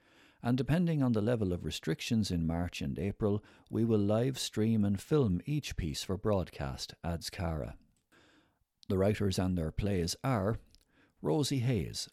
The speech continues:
Legacy, Anna Doyle, To Be Adored, Niall O'Riordan, Flat White, Denise Dowling, Undying,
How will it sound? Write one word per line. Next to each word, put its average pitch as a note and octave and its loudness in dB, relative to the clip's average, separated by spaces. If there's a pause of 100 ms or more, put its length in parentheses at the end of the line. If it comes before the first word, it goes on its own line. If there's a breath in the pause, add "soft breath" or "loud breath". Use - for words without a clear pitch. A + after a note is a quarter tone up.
Legacy, A#2 0 (340)
Anna A#2 4
Doyle, F#2 0 (160)
To F#2+ -4
Be B2+ -2
Adored, G2+ -4 (320)
Niall G#2 2
O'Riordan, G2 0
Flat - -8
White, F#2+ -2 (400 soft breath)
Denise B2+ -2
Dowling, F#2 0
Undying, D#2+ -2